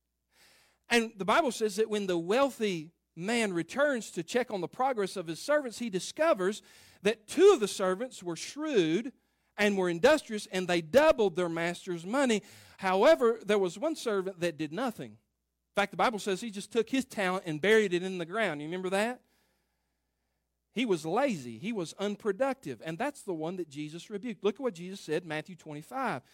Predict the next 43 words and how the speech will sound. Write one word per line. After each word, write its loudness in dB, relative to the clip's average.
starting 4
in -4
verse 2
twenty-six. -2
But 8
his 2
master 0
answered 2
him, 0
"You 0
wicked 6
and 0
slothful 0
servant. 0
You 2
knew 6
that 8
I 4
reap 0
where 6
I 4
have 0
not 0
sown 0
and 0
gather 6
where 2
I 4
have 0
scattered -2
no -4
seed. -4
Then 0
you 4
ought 2
to -4
have 0
invested -2
my -2
money 2
with -4
the -4
bankers, -2